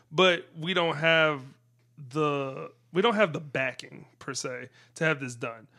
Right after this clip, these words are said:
But, you know, these far right, you know, I, I don't wanna put it race-based, but these far right white people, they have, you know, they have the backing.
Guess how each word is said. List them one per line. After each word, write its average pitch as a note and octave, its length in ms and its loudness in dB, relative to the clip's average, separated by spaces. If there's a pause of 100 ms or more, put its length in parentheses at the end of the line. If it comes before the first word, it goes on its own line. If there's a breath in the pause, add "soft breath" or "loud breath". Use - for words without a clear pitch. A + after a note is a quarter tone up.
(520 soft breath)
But, F3+ 400 2 (280)
you A3 140 -2
know, D3+ 440 4
these F3 180 -4
far G#3+ 460 0
right, F3+ 360 4
you F3+ 140 -2
know, C3+ 580 -2 (400)
I, - 400 -20
I D#3 140 -8 (140)
don't F3+ 160 4
wanna E3+ 120 4
put E3 180 0
it C3 80 -2
race-based, C#3 680 -2
but D3+ 180 0
these G#3 160 -4
far G#3+ 300 2
right D#3+ 260 0
white C#3+ 220 0
people, C3 380 -12 (240 soft breath)
they G3 140 2
have, D#3+ 680 4 (340)
you C#3+ 120 -2
know, G3 120 2
they B3 140 2
have A3 480 4
the D3+ 80 0
backing. D3 460 -2